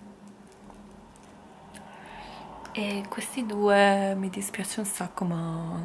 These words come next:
non si sono asciugati bene, quindi proverò a aspettare un po' e poi proverò a mettere gli occhietti dopo, ma non so nemmeno se si asciugheranno veramente del tutto.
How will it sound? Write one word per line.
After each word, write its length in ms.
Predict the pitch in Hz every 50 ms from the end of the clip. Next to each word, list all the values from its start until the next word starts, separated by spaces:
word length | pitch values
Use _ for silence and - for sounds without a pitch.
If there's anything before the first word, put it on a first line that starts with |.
| 185 170
non 160 | 175 185 180
si 140 | 180 - 196
sono 340 | - - - 175 175 170 170
asciugati 600 | 170 165 - - 185 170 175 170 - - - 208
bene, 400 | 208 190 170 175 180 190 208 202 - - - - - - - - - - -
quindi 220 | - 190 180 175
proverò 400 | 170 - - 170 175 175 175 170
a 20 | 175
aspettare 480 | 175 - - - 190 - - 180 175
un 180 | 185 190 196 196
po' 300 | - 180 170 165 165 160
e 80 | 160
poi 560 | 165 - - 160 160 156 160 156 156 156 156 156 - - 262 277 - - - -
proverò 340 | - - 170 160 160 160 165
a 40 | 160
mettere 400 | 160 165 165 - - 175 170 170
gli 120 | 165 165
occhietti 460 | 165 165 - - - 160 160 - - 170
dopo, 480 | 160 160 160 160 - - 165 160 - -
ma 280 | - 175 165 160 165 - - - -
non 240 | 185 175 175 175 175
so 160 | - - 180
nemmeno 340 | 170 170 170 170 175 175 175
se 180 | 175 - - 170
si 140 | - -
asciugheranno 640 | 185 165 - - 180 175 175 175 165 165 165 165 165
veramente 680 | 165 170 165 165 165 160 160 165 160 160 - - 165
del 240 | 160 160 156 156 -
tutto. 600 | - - 165 160 - - - - 190 196 - -